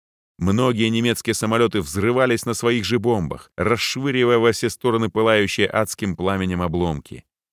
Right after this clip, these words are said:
Судьба выпрыгнувших с парашютами немецких пилотов была незавидной. От гигантских пожаров в небо поднимались мощные восходящие потоки раскаленного воздуха.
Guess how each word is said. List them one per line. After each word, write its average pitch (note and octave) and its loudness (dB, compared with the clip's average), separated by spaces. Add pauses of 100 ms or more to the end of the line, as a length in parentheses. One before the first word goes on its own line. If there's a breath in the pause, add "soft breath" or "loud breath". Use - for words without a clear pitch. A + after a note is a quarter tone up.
(500)
Судьба F2+ 0
выпрыгнувших F#2 -2
с - -12
парашютами F#2+ 0
немецких F#2+ -2
пилотов F#2+ -2
была G#2 0
незавидной. F#2+ -4 (400)
От E2+ 0
гигантских G2 0
пожаров G2 2
в D2+ -6
небо F#2+ 2
поднимались F#2+ 0
мощные G#2 -2
восходящие G2 -2
потоки F2+ -2
раскаленного F2 -2
воздуха. D#2 -8